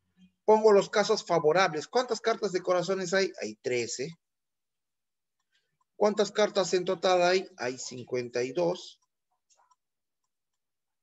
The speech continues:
Simplificamos treceava, treceava, acá sería cuatro, aquí sería uno,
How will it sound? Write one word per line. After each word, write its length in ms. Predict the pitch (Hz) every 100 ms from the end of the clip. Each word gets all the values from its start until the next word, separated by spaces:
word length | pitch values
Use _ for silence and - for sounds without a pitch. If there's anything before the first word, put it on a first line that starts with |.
| _ _ _
Simplificamos 840 | - 196 180 180 185 208 202 208 196
treceava, 600 | 185 180 196 190 190 185
treceava, 540 | 185 180 208 196 185
acá 180 | 170 143
sería 320 | - 139 139
cuatro, 560 | 131 - 180 170 170 175
aquí 200 | 139 120
sería 340 | - 123 131
uno, 480 | 170 185 156 160 165